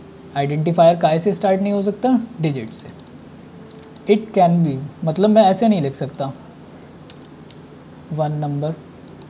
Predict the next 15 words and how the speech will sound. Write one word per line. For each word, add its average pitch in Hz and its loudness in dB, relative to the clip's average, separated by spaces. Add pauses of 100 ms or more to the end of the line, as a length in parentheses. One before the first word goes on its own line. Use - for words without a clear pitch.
(100)
one 147 -6
first, 147 -8 (720)
second 147 -6
number, 143 -8 (220)
अगर 143 -8
मैं 156 -6
यहाँ 143 -6
पे 156 -10
लिखना 139 -8
चाहूँ, 143 -8 (320)
मैं 165 0
ऐसे 175 0
नहीं 165 -4
लिख 135 -8
सकता, 131 -12